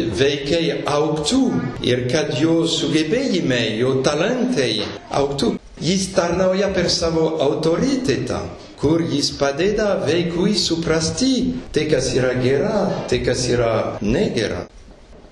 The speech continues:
tai, kas yra teisinga, tai, kas yra neteisinga. Tėvas,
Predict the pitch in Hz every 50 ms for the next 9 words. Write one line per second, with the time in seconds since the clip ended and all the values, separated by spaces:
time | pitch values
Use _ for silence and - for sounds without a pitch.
0 | - - - - 151 160 156 151 143 - - - 135 123 127 120 117 107 101 -
1 | - 127 123 123 123 - - - 220 240 240 214 - 127 117 104 98 95 95 -
2 | - - - - - - - - 147 143 - 139 131 131 - 131 127 131 131 127
3 | 131 143 147 143 143 147 208 240 240 208 - - - 120 107 98 95 - 87 85
4 | - 85 85 - - - - - - - - - 139 147 180 170 - 123 120 123
5 | -